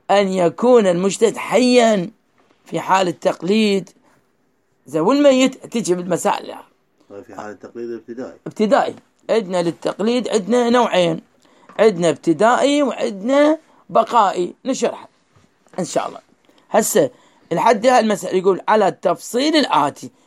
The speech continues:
Speaker 1: يقول راح يجن تفاصيل بهذا الكلام اللي ذكره. واضح إن شاء الله؟ ما عندكم شيء؟ إن شاء الله واضح.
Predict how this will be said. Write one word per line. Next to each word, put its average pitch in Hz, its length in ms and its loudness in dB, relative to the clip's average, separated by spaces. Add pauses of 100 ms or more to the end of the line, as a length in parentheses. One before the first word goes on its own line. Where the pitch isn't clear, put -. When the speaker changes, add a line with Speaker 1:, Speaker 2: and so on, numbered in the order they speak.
(180)
Speaker 1:
يقول 214 520 4 (460)
راح 175 140 2
يجن 165 380 -2 (1400)
تفاصيل 185 680 2
بهذا 202 340 2
الكلام 190 460 0
اللي 226 280 -4
ذكره. 151 720 -2 (760)
واضح 208 260 2
إن 190 60 -4
شاء 214 180 0
الله؟ 240 220 0 (380)
ما 202 140 0
عندكم 214 320 -2
شيء؟ 254 360 -2 (640)
إن 151 60 -20
شاء 175 180 0
الله 127 120 -8
واضح. - 300 -16